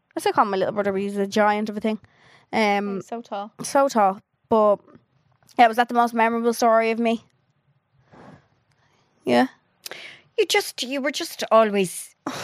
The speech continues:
Speaker 3: <laughs> up to something. Like, yeah, yeah, you were just, I remember the first time we went to British Bay and we'd only just bought the mobile home and she was out on a bike and went into, um, went
Speaker 1: No,
Speaker 3: over
Speaker 1: I
Speaker 3: a
Speaker 1: went over
Speaker 3: bump,
Speaker 1: the hill.
Speaker 3: didn't you?
Speaker 1: Yeah.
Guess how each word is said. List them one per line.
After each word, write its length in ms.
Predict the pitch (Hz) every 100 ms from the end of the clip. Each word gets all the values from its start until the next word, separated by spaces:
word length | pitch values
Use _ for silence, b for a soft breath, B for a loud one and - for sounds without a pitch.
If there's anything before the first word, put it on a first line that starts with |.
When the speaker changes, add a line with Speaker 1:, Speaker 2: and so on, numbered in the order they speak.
| -
Speaker 3:
<laughs> 420 | - - - -
up 180 | 240 -
to 120 | - 226
something. 600 | 233 208 - 196 175 170 -
Like, 200 | 190 180 - -
yeah, 320 | 202 233 170
yeah, 140 | 160 220
you 220 | 214 214
were 100 | 240
just, 460 | 233 269 - - - 220 -
I 40 |
remember 260 | 226 240 220
the 80 | -
first 220 | 214 -
time 100 | 202
we 80 | 196
went 200 | 185 190
to 100 | 180
British 340 | 202 190 185
Bay 360 | - 196 180 170 B B B
and 200 | - 185
we'd 120 | 185 185
only 260 | 185 180
just 320 | 170 214 190 -
bought 240 | 196 180
the 60 | 180
mobile 360 | 175 175 175
home 380 | 190 180 170 165
and 120 | - 180
she 120 | -
was 120 | 185
out 220 | 196 180 180
on 60 |
a 40 | 160
bike 460 | 180 175 175 - -
and 120 | 180
went 220 | 175 175
into, 500 | 202 165 - 175 165 -
um, 380 | 165 160 160 156 B B B
went 160 | - 226
Speaker 1:
No, 80 | 262
Speaker 3:
over 80 | 294
Speaker 1:
I 40 |
Speaker 3:
a 40 |
Speaker 1:
went 160 | 302 185
over 100 | 302 226
Speaker 3:
bump, 80 | 196
Speaker 1:
the 80 |
hill. 300 | 240 277 294
Speaker 3:
didn't 280 | 254 220 240
you? 120 | 262 285
Speaker 1:
Yeah. 260 | 285 269